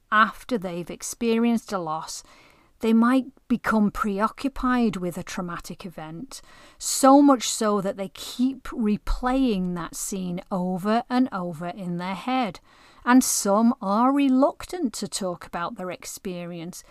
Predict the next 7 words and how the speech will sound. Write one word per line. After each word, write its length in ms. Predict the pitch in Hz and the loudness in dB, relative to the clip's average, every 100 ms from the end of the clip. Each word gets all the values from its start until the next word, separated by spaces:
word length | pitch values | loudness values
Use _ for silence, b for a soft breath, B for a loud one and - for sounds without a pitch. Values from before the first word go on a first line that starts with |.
| b - | b -10
because 340 | - 233 226 | -2 -2 0
they 220 | 226 226 | 0 0
feel 440 | - - 233 208 185 | 0 -2 0 0 -2
that 220 | 196 - | -6 -10
talking 600 | - 254 277 277 233 196 | 0 4 6 4 0 -4
about 480 | 165 160 151 - - | -4 -10 -10 -12 -12
it 200 | 180 | -14